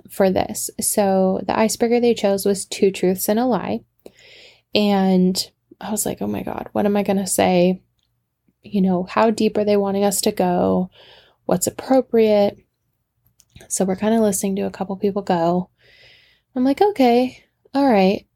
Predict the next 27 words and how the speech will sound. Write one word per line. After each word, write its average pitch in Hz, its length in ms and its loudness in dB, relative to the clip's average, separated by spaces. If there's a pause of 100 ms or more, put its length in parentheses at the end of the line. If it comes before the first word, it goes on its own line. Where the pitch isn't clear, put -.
(140)
I 233 100 -2
can 240 160 -2
do 180 160 4
this." 185 460 -2 (180)
So 175 420 0
it's - 220 -4
my 254 160 2
turn, 185 560 0
and 190 340 0
this 185 220 0
is 180 160 -4
what 180 140 -4
I 185 100 -4
said. - 320 -6 (1800)
"When 202 180 2
I 180 140 4
was 202 180 2
twelve 196 300 0
years 262 220 2
old, 214 260 2 (100)
I 214 120 0
won 185 240 2
the 214 100 2
school 208 400 -2
talent 196 420 -2
show 180 440 -2 (260)
for 180 640 0